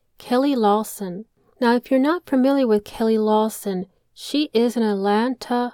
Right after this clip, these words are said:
native. She is the daughter of Harry Lawson, a former battalion chief with the City of Atlanta Fire Department, and her mother, Marla Lawson,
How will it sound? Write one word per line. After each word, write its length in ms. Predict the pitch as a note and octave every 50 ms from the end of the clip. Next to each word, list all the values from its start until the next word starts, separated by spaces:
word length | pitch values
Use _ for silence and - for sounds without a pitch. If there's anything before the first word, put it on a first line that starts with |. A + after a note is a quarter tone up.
| - -
native. 520 | A3 G#3+ G#3 A3+ B3 A3+ F#3+ F3+ F3 F3+ _ _ _ _ -
She 180 | - - B3+
is 100 | C4+ C4
the 120 | - D#4 -
daughter 420 | - - G#3+ G3+ G3+ G3+ A3 A3
of 220 | A3 G#3 G3 F#3+
Harry 400 | - - - - C4 D4+ D4+ D4
Lawson, 600 | A#3 G#3 F#3+ F3+ F3+ F3 E3+ - - E3+ E3 E3 -
a 100 | - F#3+
former 580 | F3+ - _ - A3 A3 A3+ A#3 A#3 A#3+ A#3+ A#3+
battalion 720 | - - G#3+ - - - G#3 F#3+ F#3+ G3 G3+ G3+ G3 G3+
chief 400 | G#3 - - - B3+ A3+ G3 F#3+ - _ -
with 100 | B3 -
the 80 | C4+
City 400 | A#3+ - - - A3 G#3+ A3 G#3+
of 140 | G#3+ G#3 G#3+
Atlanta 500 | G#3 G3+ G3+ G3+ G3+ G#3+ A3+ A3+ - B3
Fire 320 | - - - G#3+ G#3+ A3
Department, 560 | G#3+ A3 G#3 - G#3 G3 F#3 F#3 F3+ F#3 - _ _ _ _
and 360 | - A#3 A#3+ C#4 D4 D4 C#4
her 180 | - - - A#3+
mother, 600 | A#3 A3+ A3 A#3 C#4+ D4 A#3 G3 E3+ E3 F#3+ - _ -
Marla 480 | G#3 G3 G3+ G#3 A3 A#3+ A#3+ A3+ G#3 F#3+
Lawson, 640 | F#3 F3 E3+ F3 F3+ F3 - - - F3 F3 F3+